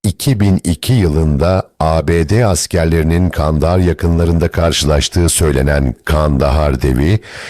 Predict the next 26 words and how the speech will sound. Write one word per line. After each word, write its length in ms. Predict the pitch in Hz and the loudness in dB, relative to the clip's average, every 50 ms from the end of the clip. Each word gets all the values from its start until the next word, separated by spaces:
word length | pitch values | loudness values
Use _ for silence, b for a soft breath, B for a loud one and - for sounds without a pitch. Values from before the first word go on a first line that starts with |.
| B B | B B
yaklaşık 680 | - 82 87 85 - - - 120 - - 95 - - - | 0 0 0 0 0 0 -2 0 0 0 -2 -2 -2 0
dört 280 | 90 92 87 - - - | 0 0 0 0 0 0
metre 400 | 78 73 67 - - - 73 64 | 0 0 0 0 0 -2 0 0
boyunda, 580 | 67 69 69 67 65 64 60 64 67 80 92 - B B B B B B B B - | 0 2 2 2 2 0 0 0 0 0 0 -2 B B B B B B B B -2
kızıl 340 | 123 113 95 92 135 135 | 0 0 2 2 2 2
saçlı 480 | 117 - - 82 73 - - - 92 78 | 2 0 0 0 0 -2 0 0 0 2
ve 220 | 80 78 - - - | 2 0 0 -2 -2
altı 340 | - 78 80 78 - - 160 | -2 0 0 0 0 -2 0
parmaklı 600 | - 135 123 117 117 113 110 104 - - 98 87 | 0 2 2 2 2 2 2 0 0 0 -2 0
bir 140 | 87 90 85 | 2 2 2
varlıktı. 840 | 80 69 73 76 71 71 67 69 - - _ - 65 50 - - _ _ _ _ _ _ _ _ _ _ _ _ _ _ _ _ _ _ | 2 2 2 0 2 2 0 -2 -4 -4 _ -2 -2 -2 -4 -8 _ _ _ _ _ _ _ _ _ _ _ _ _ _ _ _ _ _
Bu 100 | 82 107 | 0 0
olayın 500 | 117 76 80 82 78 78 76 73 73 - - | 2 2 2 2 2 2 2 2 0 0 -2
üzerine 420 | - 80 76 82 78 73 82 85 | -4 -2 0 0 0 2 0 0
gönderilen 680 | 76 82 85 85 82 78 80 73 71 76 78 80 73 - - | 2 2 2 2 2 2 2 2 2 0 0 0 -2 -2 0
özel 420 | 85 85 73 78 98 110 113 95 | 0 0 2 2 0 0 0 0
birim 320 | 78 69 69 67 65 60 B B B B B B B B | 0 0 2 0 0 -2 B B B B B B B B
devle 420 | 67 - 92 95 98 95 104 123 120 | -4 -2 0 2 2 2 2 0 0
çatışmaya 580 | - - 90 - - - - - 82 82 82 | 0 0 0 0 -2 -2 0 0 2 2 2
girdi 380 | 80 71 78 76 73 - 104 90 | 2 2 0 0 2 2 2 2
ve 180 | 92 87 82 B B B B B B - - | 2 2 0 B B B B B B -4 -2
devin 340 | 87 90 92 123 143 151 135 | 0 2 4 4 4 2 2
cesedi 580 | 92 90 82 - - 82 73 67 82 87 82 - - _ | 2 2 0 0 0 0 0 0 0 0 0 0 -2 _
askeri 640 | - 69 71 - - - 90 85 98 101 - - 117 | -2 -2 -2 -2 -2 -2 0 2 2 0 0 0 0
üsse 280 | 95 - - - 92 | 0 0 0 0 0
götürüldü. 720 | 82 78 76 - - 73 71 67 64 62 67 64 - - | 0 0 0 0 0 0 0 0 0 0 0 -2 -2 -6